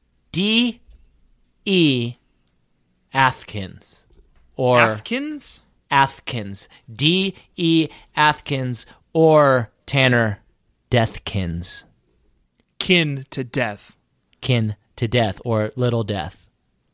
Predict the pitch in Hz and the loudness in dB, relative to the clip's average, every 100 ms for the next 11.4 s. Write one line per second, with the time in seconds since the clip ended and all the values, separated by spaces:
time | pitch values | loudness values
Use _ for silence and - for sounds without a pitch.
0 | - 170 160 151 - 101 95 - _ _ | 2 2 4 0 -2 -8 -8 -12 _ _
1 | _ _ _ _ - - 190 143 139 123 | _ _ _ _ -14 2 4 6 4 4
2 | 123 - 127 110 104 107 131 123 127 123 | 2 2 4 4 0 0 0 2 0 0
3 | 139 127 147 131 - 135 120 - 143 135 | 0 -2 -2 0 4 4 2 0 -2 0
4 | 127 113 117 113 - 185 160 - - 135 | -2 -2 -2 -4 -4 -6 -6 -12 -12 -12
5 | 120 120 104 92 - _ _ - 226 262 | -12 -12 -10 -12 -14 _ _ 2 4 6
6 | 302 254 - 180 233 - 269 269 269 185 | 4 4 0 2 4 4 2 2 2 2
7 | 185 233 165 147 190 - - 190 139 - | 2 -2 4 4 6 4 2 2 0 0
8 | 156 147 131 - _ 165 147 131 117 139 | 2 2 -2 -14 _ 2 4 2 2 4
9 | 254 - - - - _ _ _ 160 156 | 4 0 -6 -18 -20 _ _ _ 0 2
10 | 156 147 151 - 131 147 143 170 165 165 | 2 0 -2 -2 -2 -2 0 0 2 2
11 | 208 214 101 | 2 0 -4